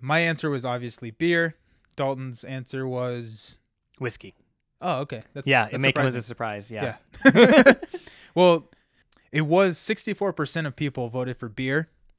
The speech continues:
Speaker 1: and, uh, thirty-six percent of people voted for whiskey.
Speaker 2: I was extremely disappointed. <laughs>
Speaker 1: <laughs>
Speaker 2: I had no backup. Not no backup. I appreciate you if you're in the thirty-six percent with me.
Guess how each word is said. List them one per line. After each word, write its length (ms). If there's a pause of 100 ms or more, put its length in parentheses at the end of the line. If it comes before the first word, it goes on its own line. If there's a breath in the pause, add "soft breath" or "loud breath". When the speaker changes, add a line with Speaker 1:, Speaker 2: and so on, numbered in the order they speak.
(240)
Speaker 1:
and, 520 (160)
uh, 240
thirty-six 520
percent 440
of 120
people 260
voted 320
for 140
whiskey. 400
Speaker 2:
I 100
was 140
extremely 580
disappointed. 840 (100)
<laughs> 40
Speaker 1:
<laughs> 60
Speaker 2:
I 880
had 160
no 260
backup. 540
Not 160
no 180
backup. 320
I 60
appreciate 500
you 140
if 100
you're 80
in 120
the 40
thirty-six 460
percent 340
with 180
me. 80